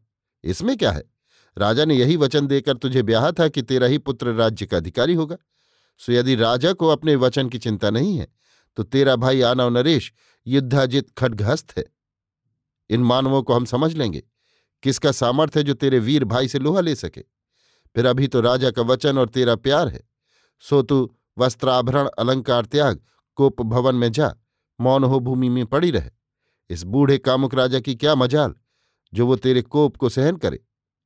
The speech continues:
फिर तू खुल्लम खुल्ला उसके वचन भंग का भंडा फोड़ कर दे।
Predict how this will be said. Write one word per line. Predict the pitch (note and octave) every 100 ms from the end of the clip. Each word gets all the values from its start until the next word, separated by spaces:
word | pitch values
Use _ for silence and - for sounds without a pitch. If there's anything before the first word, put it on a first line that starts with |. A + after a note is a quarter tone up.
| _
फिर | A2+
तू | G#2 B2+
खुल्लम | - C3+ C3+ B2+
खुल्ला | - C3+ C3
उसके | B2+ -
वचन | A#2 B2 C3+ A2+
भंग | A#2 B2+ A#2
का | A#2+
भंडा | A2 A2+ A2+
फोड़ | - C3 E3+
कर | A#2 F2
दे। | C2